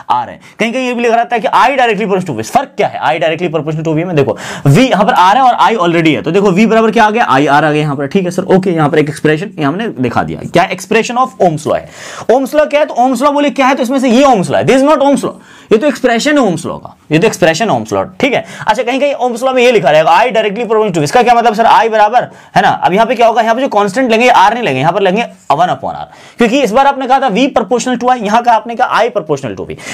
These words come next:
तो one, one upon R लेंगे, यहाँ पर क्या हो जाएगा I। अब आप बताओ खुद, sorry, V हो जाएगा, यहाँ पे क्या हो जाएगा V,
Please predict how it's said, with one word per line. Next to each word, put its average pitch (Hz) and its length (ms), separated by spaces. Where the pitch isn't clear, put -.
तो 214 60
one, 214 200
one 233 160
upon 247 300
R 226 60
लेंगे, 254 180
यहाँ 285 200
पर 208 100
क्या 202 120
हो 196 40
जाएगा 208 220
I। 107 100
अब 147 160
आप 202 120
बताओ 185 220
खुद, 208 220
sorry, 107 280
V 175 180
हो 170 80
जाएगा, 107 160
यहाँ 135 120
पे 180 80
क्या 180 120
हो 180 60
जाएगा 208 200
V, 117 140